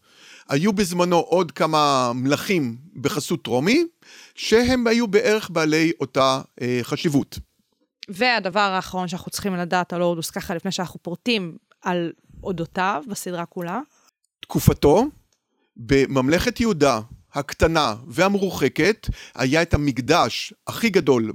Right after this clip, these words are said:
Speaker 1: ב-, עם כל האימפריה הרומית, בית המקדש בירושלים, היה את הנמל המלאכותי הכי גדול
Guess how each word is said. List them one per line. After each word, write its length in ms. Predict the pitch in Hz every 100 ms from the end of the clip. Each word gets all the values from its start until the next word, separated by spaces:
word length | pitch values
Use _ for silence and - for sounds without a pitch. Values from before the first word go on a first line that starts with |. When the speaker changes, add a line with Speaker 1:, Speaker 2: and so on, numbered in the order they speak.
| 107
Speaker 1:
ב-, 120 | 127
עם 120 | 147 147 -
כל 240 | 202 214
האימפריה 420 | 233 202 175 175
הרומית, 460 | 147 143 151 123 - - -
בית 140 | 143
המקדש 340 | 156 135 127 -
בירושלים, 680 | 127 104 - 113 131 226 294 _ - -
היה 240 | - 143 190
את 120 | 208
הנמל 540 | 190 165 180 180 196 202 - -
המלאכותי 640 | 151 156 156 175 165 226 180
הכי 280 | - - 240
גדול 540 | 208 175 165 139 113